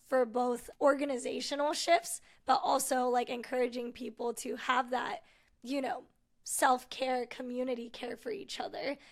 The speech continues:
because that ultimately is what wins. It's not about this, you know, grind to the end, scarcity mindset, having to rely on, you know, very little resources and constantly, constantly having to, like, always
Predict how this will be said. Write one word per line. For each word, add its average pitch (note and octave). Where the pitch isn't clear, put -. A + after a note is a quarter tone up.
because C4+
that C#4
ultimately B3+
is A3+
what A#3
wins. B3+
It's B3+
not B3+
about B3
this, A#3+
you C4
know, B3
grind C#4
to D4
the C4
end, B3+
scarcity C4+
mindset, B3
having B3+
to C4+
rely B3
on, A#3+
you C4+
know, B3
very D4
little C#4+
resources C4
and A#3
constantly, C4+
constantly C4
having B3+
to, B3+
like, B3
always C4+